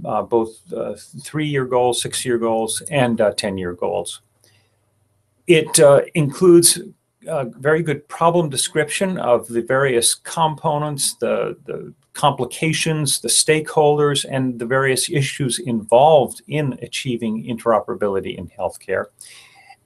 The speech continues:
And it lays out solution guidance involving, uh, governance, uh, standards,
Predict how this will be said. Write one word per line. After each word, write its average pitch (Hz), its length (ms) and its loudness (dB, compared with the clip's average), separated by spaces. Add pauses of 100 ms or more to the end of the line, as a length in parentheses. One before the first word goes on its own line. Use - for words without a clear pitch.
And 190 300 6
it 175 120 4
lays 139 380 2
out 135 320 2
solution 123 560 -4
guidance 92 640 -2
involving, 110 760 2 (240)
uh, 92 220 -6 (220)
governance, 165 720 0 (600)
uh, 98 120 -4
standards, 143 760 0